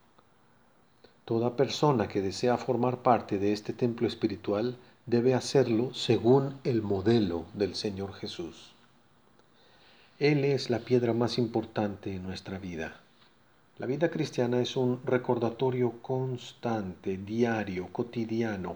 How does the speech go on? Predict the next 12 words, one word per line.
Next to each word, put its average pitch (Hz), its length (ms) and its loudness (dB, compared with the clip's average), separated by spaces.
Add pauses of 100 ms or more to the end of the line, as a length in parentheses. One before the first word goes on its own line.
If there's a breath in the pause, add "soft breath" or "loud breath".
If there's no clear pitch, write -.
(120)
permanente, 104 920 -6 (520 loud breath)
de 120 100 0
que 120 140 0
Jesucristo - 840 -4
es 104 120 -4
la 101 120 -4
piedra 113 580 0
con 104 180 -2
la 98 120 -4
que 110 120 -4
se 101 300 -2
evalúan 104 680 -2